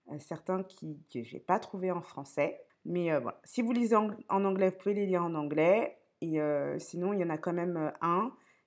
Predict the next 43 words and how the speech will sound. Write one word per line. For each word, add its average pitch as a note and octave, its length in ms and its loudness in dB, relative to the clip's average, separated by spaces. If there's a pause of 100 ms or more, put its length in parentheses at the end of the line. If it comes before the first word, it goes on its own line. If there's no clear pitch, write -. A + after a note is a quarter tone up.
qui, - 240 -14
qui D#3+ 260 -8
est F3 80 0
en E3 120 -4
français. - 420 -10
Bon. - 120 -12 (540)
Donc, F3+ 200 -2
on G3+ 160 2
a A3+ 240 6 (140)
The F3+ 120 -2
Surrender A#3 680 4
Experiment G3+ 640 0 (380)
de E3+ 160 0
Michael F#3+ 640 2
Hasinger. E3 500 -4 (460)
Ce - 240 0
livre, G3 480 0 (280)
c'est - 260 -4
vraiment E3 580 -2
le D#3+ 260 0
lâcher-prise. D#3 680 -4 (240)
C'est - 160 -2
un F#3+ 260 6
homme G#3 140 2
qui - 160 -6
raconte F3+ 360 -2
comment E3 220 -2
il D3+ 160 -2
a D3 80 0
lâché F3+ 340 0
prise, G#3+ 380 -2 (340)
mais F3 100 0
là, G3 100 8
pour G3+ 160 0
le F3+ 100 4
coup, A3 280 -4
à E3+ 80 -2
un F3 180 0
niveau G3 420 0
extrême G#3+ 580 0
dans E3+ 160 2
sa D#3+ 200 -2
vie. G3 280 2